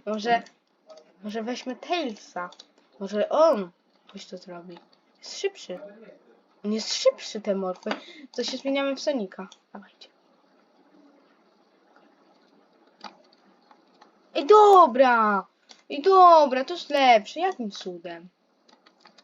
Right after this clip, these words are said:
Niż mój Sonic? Na pewno to ktoś zauważył. No i ja nie akurat, okej? No tak, z tymi morfami trzeba. A zobaczcie, ile tego jest. Sonic musi dać radę.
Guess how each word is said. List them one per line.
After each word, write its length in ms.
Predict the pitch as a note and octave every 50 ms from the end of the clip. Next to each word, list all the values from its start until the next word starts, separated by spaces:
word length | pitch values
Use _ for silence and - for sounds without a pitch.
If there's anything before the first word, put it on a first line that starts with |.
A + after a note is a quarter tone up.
| _ _ -
Niż 140 | G3 F#3 F#3
mój 240 | A3 A#3+ A3+ G3+
Sonic? 520 | G3 - - - F3+ F#3 E3+ G3+ C4+ F#4+ C#5+ - _ _ _ _ _ _ _ _ _ _ _ _ _ _ _ _ _ _ -
Na 80 | G#3
pewno 240 | G#3 A3 A3 G#3+ G#3
to 140 | G#3 G#3+ G3+
ktoś 220 | - - G#3 G3+
zauważył. 600 | F#3 G3 F#3 F#3 F#3 F3+ F3+ F3 E3+ - E3 E3 E3 _ _ _ _ _ _ _ _ _ _ _ _ _ _ _ _ - _ _ _ _ _ -
No 80 | F3+
i 80 | F3+ E3+
ja 200 | F3 - E3+ G3
nie 260 | C4 C4 F#3+ E3 -
akurat, 440 | - - _ - - - - - _ _ _ -
okej? 300 | - E3 G3 C4+ D4+ - _ _ _ -
No 100 | A3 A#3
tak, 440 | D4 C4+ B3+ C4 C#4 C4+ B3+ B3
z 40 | -
tymi 200 | - A3+ A3 A3
morfami 460 | G#3 G3+ G3+ - B3 C4 C#4 A#3+ F#3+ - - - - - _
trzeba. 440 | - - - F#3+ A#3 A#3 F3 D3 - _ _ _ _ _ _ _ - _ _ _ - - - - - - _ _ - - -
A 260 | - F#3+ F#3 F#3 F#3
zobaczcie, 580 | F#3 F#3 F#3 F3+ F#3+ G3 F#3+ - - G3+ G3 G3
ile 140 | F#3+ F#3 F#3+
tego 260 | - F#3 F#3 F#3 F#3
jest. 500 | F#3+ G#3 A#3+ B3+ - - - - - _ _ _ _ _ - _ _ _ _ _ - _ _ _ _ _ _ _
Sonic 300 | - F3+ F#3 G3 G3 G3
musi 240 | G3 G3 - G3
dać 220 | F#3+ F#3+ G3 - -
radę. 300 | A#3+ A#3 G#3+ F#3+ F3+